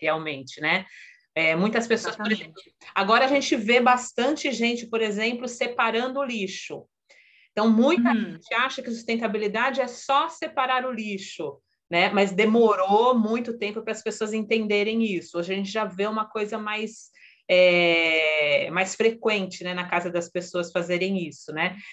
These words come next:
Speaker 1: E tem outras ações que as pessoas fazem que não sabem que é, né, sustentabilidade.
Speaker 2: Mesmo porque, né, é, a gente mora num, num país muito grande.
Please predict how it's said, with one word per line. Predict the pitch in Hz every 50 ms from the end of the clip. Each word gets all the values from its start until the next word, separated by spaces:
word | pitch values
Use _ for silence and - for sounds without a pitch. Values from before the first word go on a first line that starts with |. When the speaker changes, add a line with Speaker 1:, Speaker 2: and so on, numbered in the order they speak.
| - - - - _
Speaker 1:
E | - 226
tem | 233 294 320 330
outras | 269 269 311 359 349 349 285 247 -
ações | 220 214 214 - - 202 190 190 -
que | - 185
as | 185
pessoas | - 190 180 - 190 185 180 - -
fazem | 190 190 202 220 240 240
que | - 330
não | 440 453
sabem | - - 311 359 359 269 -
que | - - 160
é, | 135 131 - - _ _
né, | - 156 160 170
sustentabilidade. | - - - - 160 156 151 - 151 151 151 151 151 143 147 143 135 135 - 254
Speaker 2:
Mesmo | 269 262 320 302
porque, | - 302 254 - - - 254 254 277 302 302
né, | 262 240 226 226 226 233 233 220 - 220
é, | 214 208 196 196 190 190 185 180 180 170 160 - -
a | 202
gente | 196 208 214 220 226 262
mora | 233 214 196 202 220 240 240 240 233
num, | 226 233 233 226 226 220 226 220 214
num | 233 233 233 240
país | 240 226 226 240 240
muito | 254 254 254 - 330 -
grande. | - 240 254 247 233 220 214 208 208 - - 160 _